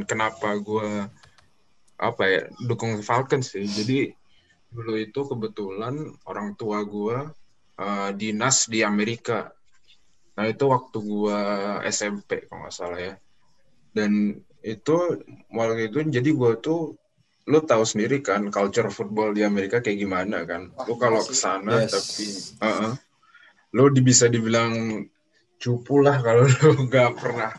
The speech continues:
Speaker 1: nonton gitu, N F L gitu. At least beberapa kali lah. At least Super Bowl harus tahu lah kan. Juga. Eh, jadi waktu itu gue dua ribu empat ya, gue mulai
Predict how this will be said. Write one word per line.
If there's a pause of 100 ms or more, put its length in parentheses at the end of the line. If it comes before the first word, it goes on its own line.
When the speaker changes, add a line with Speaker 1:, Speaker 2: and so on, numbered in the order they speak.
(440)
Speaker 1:
nonton (120)
gitu,
N
F
L
gitu. (400)
At
least (140)
beberapa
kali
lah.
At
least
Super
Bowl
harus
tahu
lah
kan. (360)
Juga. (1400)
Eh, (320)
jadi (100)
waktu (120)
itu
gue (100)
dua
ribu
empat
ya,
gue
mulai